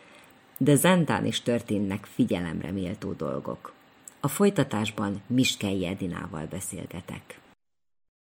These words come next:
Ismét egy nagyon izgalmas programot szerveztek Zentán. Pontosan mit is kell erről tudni?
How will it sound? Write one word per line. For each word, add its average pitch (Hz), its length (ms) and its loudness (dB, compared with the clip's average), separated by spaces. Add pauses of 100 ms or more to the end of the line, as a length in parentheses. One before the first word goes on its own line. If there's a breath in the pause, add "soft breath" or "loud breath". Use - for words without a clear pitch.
(440)
Ismét 175 380 4
egy 156 120 4
nagyon 160 240 6
izgalmas 139 920 0 (100)
programot 147 500 2
szerveztek 131 920 -4
Zentán. 139 800 0 (360 soft breath)
Pontosan 160 680 2
mit 170 220 0
is 143 200 -6
kell 120 240 0
erről 110 440 -6
tudni? - 500 -20